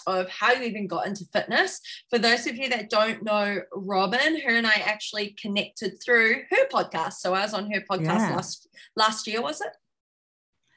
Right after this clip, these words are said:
Speaker 2: I was trying to think about this earlier. Was it last year or the beginning of this year? The whole,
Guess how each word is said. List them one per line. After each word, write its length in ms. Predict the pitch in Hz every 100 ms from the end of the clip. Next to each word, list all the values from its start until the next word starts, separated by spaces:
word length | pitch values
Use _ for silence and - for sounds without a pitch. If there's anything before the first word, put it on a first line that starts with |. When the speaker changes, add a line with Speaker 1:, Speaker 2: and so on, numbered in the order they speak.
| _ _
Speaker 2:
I 60 | 196
was 100 | 202
trying 180 | 233 262
to 60 |
think 220 | 254 233
about 200 | 214 180
this 160 | 165 175
earlier. 340 | 175 180 165
Was 200 | 147 160
it 100 | 156
last 460 | 160 185 226 - -
year 180 | 320 320
or 60 |
the 80 | 240
beginning 460 | 196 196 202 190 175
of 120 | 160
this 260 | 139 - 151
year? 280 | 143 143
The 140 | 135 156
whole, 320 | 180 180